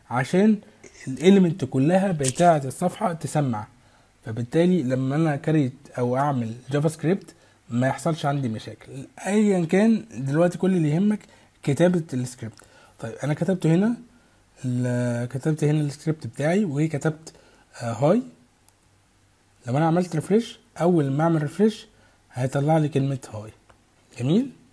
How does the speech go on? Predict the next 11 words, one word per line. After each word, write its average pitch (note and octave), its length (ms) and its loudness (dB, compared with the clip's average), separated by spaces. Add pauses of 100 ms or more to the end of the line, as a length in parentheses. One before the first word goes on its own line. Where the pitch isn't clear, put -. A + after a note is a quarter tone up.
(200)
طيب A#2 140 -4
نفترض F#3 440 2
ان F#3 120 2
انا G#3+ 100 2
مش F#3+ 180 -2
عايز F#3+ 300 4
اكتب G3 460 0
الكود B2 640 -2
بتاعي D3 420 2
في - 80 -14
الصفحه C#3 460 -6